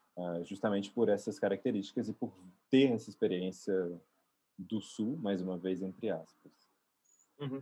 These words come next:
Speaker 2: uhum.
Speaker 1: Não sei se respondi a sua pergunta.
Speaker 2: Não, respondeu sim, respondeu.
Speaker 1: Uhum.
Speaker 2: Agora, só pra terminar, uma pergunta que eu também não fiz pra ninguém agora, mas eu, ah, enfim, até agora, mas eu achei curioso, eu achei curioso de perguntar.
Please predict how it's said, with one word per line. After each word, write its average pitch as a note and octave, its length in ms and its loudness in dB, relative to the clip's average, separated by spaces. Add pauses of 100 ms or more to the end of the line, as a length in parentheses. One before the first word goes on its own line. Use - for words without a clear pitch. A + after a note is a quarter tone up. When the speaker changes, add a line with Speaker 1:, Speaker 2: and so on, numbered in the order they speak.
(180)
Speaker 2:
uhum. G#2+ 140 -12
Speaker 1:
Não G#2+ 100 -12
sei G2 80 -10
se F#2 60 -8
respondi F#2+ 320 -6
a - 20 -6
sua G2+ 140 -4
pergunta. F2+ 440 -6 (640)
Speaker 2:
Não, A3 180 6
respondeu G3+ 440 0
sim, E3 300 -8
respondeu. D3+ 480 -4
Speaker 1:
Uhum. - 100 -10
Speaker 2:
Agora, F3 340 6 (140)
só G3+ 160 -2
pra A3 140 0
terminar, F#3+ 540 4
uma C#3+ 180 -2 (260)
pergunta D#3+ 320 2
que G3 60 0
eu E3 80 -2
também E3 180 -2
não F3 120 -2
fiz D#3+ 180 -2
pra D#3 80 2
ninguém C3+ 300 2
agora, C3 340 6
mas C#3 140 -2
eu, C#3 100 -2 (100)
ah, G#2 220 -4
enfim, G#2+ 260 -8
até A2 200 -2
agora, A#2 460 0 (320)
mas A#2 100 -2
eu C3 60 6
achei C3 200 -2
curioso, B2+ 440 0 (240)
eu A#2 60 -4
achei A2+ 160 -4
curioso B2 280 0
de - 40 -20
perguntar. C3+ 460 0